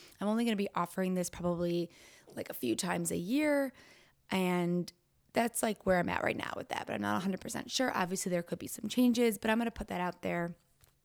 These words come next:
on the next couple weeks for people to sign up for. And yeah, and I, I've got some other things in the works, but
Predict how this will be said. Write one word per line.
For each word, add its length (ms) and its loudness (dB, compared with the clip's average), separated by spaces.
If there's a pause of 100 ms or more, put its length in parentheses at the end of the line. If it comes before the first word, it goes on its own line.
(680)
on 80 -2
the 60 -2
next 220 -4
couple 260 -2
weeks 240 -4
for 60 -20
people 180 -10
to 100 -6
sign 200 -2
up 160 -6
for. 260 0 (1000)
And 680 6 (960)
yeah, 460 6 (260)
and 120 4
I, 300 4 (480)
I've 100 2
got 200 6
some 100 2
other 240 8
things 380 2
in 80 2
the 80 4
works, 720 0
but 340 4